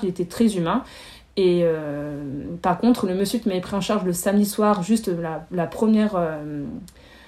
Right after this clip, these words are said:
la première visite, euh, juste après l'incident, euh, j'avais le téléphone, il m'a plus jamais répondu au téléphone. Ensuite, mon médecin du sport, euh, a complètement, euh,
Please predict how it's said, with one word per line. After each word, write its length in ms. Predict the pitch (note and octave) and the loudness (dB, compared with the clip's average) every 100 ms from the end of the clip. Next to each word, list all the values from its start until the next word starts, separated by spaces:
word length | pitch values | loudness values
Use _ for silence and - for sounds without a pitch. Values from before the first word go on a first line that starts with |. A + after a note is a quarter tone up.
| - | -8
la 80 | - | -2
première 300 | F#3 A3+ A3+ | 2 6 6
visite, 320 | G#3 A3 G#3+ - | 6 4 2 -4
euh, 100 | F3 | -2
juste 240 | F3 A3 G#3+ | 2 2 2
après 220 | F3+ G3+ | 0 0
l'incident, 520 | F#3+ F3+ F#3+ G#3+ C#4 G3 | -2 -2 2 4 2 0
euh, 260 | F3+ E3+ | 0 2
j'avais 240 | E3 F#3 F#3 | 2 2 4
le 100 | F3 | 2
téléphone, 420 | F3+ F3+ F3 A#3+ | 2 2 4 6
il 60 | A3 | 6
m'a 140 | E3+ | 4
plus 160 | F3 G#3 | 0 2
jamais 200 | G3 F#3+ | 2 0
répondu 320 | F3+ F3+ F3+ | -2 -2 -2
au 60 | |
téléphone. 460 | E3+ E3+ D#3+ A3 C#4+ G#4 - - - - | -2 -4 -2 2 2 0 -14 -20 -20 -6
Ensuite, 340 | F#3+ F3 A3 | -4 0 0
mon 100 | G3 | 2
médecin 240 | F#3 F#3+ F#3 | 0 -2 -2
du 100 | F3+ | -2
sport, 360 | - G#3 G#3 | 2 4 4
euh, 240 | F3+ E3+ D#3+ | 2 2 0
a 120 | F3 | -4
complètement, 840 | F3 B3+ A#3+ A#3 G3+ G#3 G#3 G#3+ F#3 | 0 2 4 2 0 0 2 2 2
euh, 260 | E3+ D#3+ | 0 -2